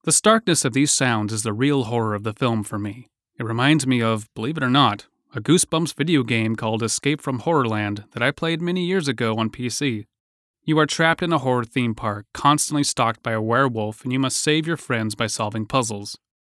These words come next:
Most of the game is rather cheesy in Goosebumps fashion,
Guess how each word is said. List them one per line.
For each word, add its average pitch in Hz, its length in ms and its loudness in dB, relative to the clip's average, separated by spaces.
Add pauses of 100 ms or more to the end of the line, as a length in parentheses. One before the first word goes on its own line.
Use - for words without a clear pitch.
(100)
Most 214 240 4
of 202 80 2
the 208 60 4
game 190 360 2
is 180 240 -4
rather 226 300 0
cheesy 139 480 2
in 123 100 4
Goosebumps 120 500 0
fashion, 120 520 -2